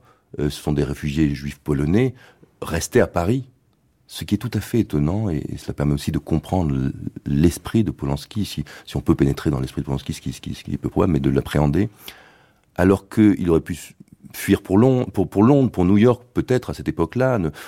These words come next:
ou, ou, ou avoir le destin d'autres juifs polonais qui se sont retrouvés déportés en juillet quarante-deux à, de l'autre, en, en Pologne. Eh bien non, ses parents décident,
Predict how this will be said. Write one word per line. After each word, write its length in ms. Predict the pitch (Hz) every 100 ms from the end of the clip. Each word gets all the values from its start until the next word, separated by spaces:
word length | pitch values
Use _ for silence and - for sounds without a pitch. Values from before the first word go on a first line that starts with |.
| -
ou, 120 | 92 78
ou, 140 | 92
ou 160 | 104 90
avoir 220 | 82 135
le 100 | 92
destin 400 | 78 85 - 117
d'autres 300 | 87 95 -
juifs 200 | 80 95
polonais 300 | - 82 101
qui 140 | 107 76
se 80 |
sont 120 | - 92
retrouvés 420 | 90 - 92 95
déportés 560 | 85 - 82 - 104 - - - _
en 280 | 85 78 76
juillet 260 | 73 90 85
quarante-deux 640 | 85 85 82 82 127 135 - _ _ _ -
à, 480 | 78 73 67 64 67
de 120 | 76
l'autre, 480 | 73 - 73 64 64
en, 120 | 78
en 120 | -
Pologne. 480 | 82 90 110 135 76 - _ _ _ -
Eh 40 |
bien 160 | 80 95
non, 140 | 131
ses 160 | - -
parents 400 | - 104 110 143
décident, 560 | 95 - - 139 175